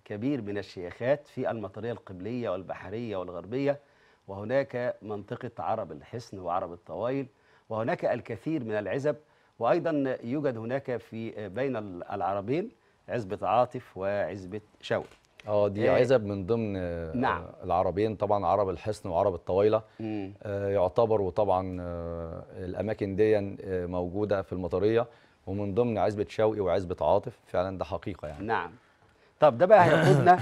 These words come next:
Speaker 2: <coughs>
Speaker 1: هيقودنا لعنوان حلقة المطرية عايزة إيه؟
Speaker 2: تمام.
Speaker 1: آه، طبعًا، آه، آه، هناك، آه، في طفرة حضارية في منطقة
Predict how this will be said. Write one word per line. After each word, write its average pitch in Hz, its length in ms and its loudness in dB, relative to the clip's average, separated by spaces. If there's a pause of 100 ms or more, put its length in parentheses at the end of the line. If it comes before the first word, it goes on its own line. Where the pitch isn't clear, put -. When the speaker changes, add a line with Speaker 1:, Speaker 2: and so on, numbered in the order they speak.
(100)
Speaker 2:
<coughs> 90 180 -2
Speaker 1:
هيقودنا 160 320 2
لعنوان 131 360 2
حلقة 143 300 2
المطرية 123 520 0
عايزة 104 300 0
إيه؟ 78 160 -8 (260)
Speaker 2:
تمام. 90 200 -12
Speaker 1:
آه، 127 240 4
طبعًا، 175 500 8
آه، 127 560 2
آه، 107 280 -6
هناك، 170 340 4
آه، 120 380 0
في 165 380 -4 (1080)
طفرة 175 340 4
حضارية 127 640 0
في 160 220 -6
منطقة 120 360 -4